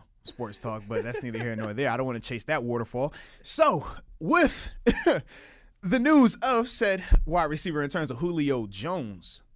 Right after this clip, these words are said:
being traded to the Tennessee Titans, I mean, I think we first would just give our reaction to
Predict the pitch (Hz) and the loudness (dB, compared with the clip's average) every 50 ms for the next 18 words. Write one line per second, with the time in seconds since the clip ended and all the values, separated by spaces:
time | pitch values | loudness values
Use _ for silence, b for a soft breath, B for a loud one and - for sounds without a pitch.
0 | - - - - - _ _ _ - 123 180 190 160 123 - - - 175 175 135 | -20 -20 -20 -20 -20 _ _ _ -6 -4 -4 -2 -4 -6 -8 -8 -8 -8 -8 -8
1 | 107 - - _ - - - 240 226 135 117 - 143 123 120 139 123 - 143 147 | -8 -12 -16 _ -16 -10 -8 -8 -6 -8 -8 -8 -10 -10 -10 -12 -10 -8 -6 -6
2 | 143 139 151 175 175 165 165 - - 220 226 214 190 180 175 - 170 175 175 - | -6 -6 -6 -6 -4 -4 -6 -4 -6 -8 -8 -6 -6 -8 -4 -2 -2 -2 -2 -4
3 | 156 147 135 156 139 127 135 147 147 151 143 139 131 127 131 135 139 135 - 139 | -6 -8 -8 -8 -6 -4 -4 -2 0 0 -2 0 0 -2 -2 -2 -4 -6 -8 -10
4 | 127 123 - - 156 156 143 135 | -10 -8 -6 -2 0 0 0 0